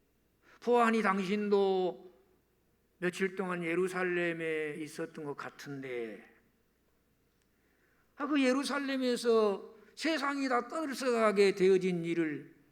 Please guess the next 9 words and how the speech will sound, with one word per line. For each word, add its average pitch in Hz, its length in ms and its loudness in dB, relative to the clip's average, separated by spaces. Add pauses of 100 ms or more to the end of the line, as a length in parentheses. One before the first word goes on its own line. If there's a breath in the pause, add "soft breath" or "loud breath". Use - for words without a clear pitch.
(400)
아니, 269 380 6
당신 247 300 2
혼자만 311 460 2
모른다는 277 580 -6
얘기냐? 190 600 -12 (2000 loud breath)
어떻게 427 400 0
그럴 330 280 2
수 - 180 -6
있냐?" 240 520 -6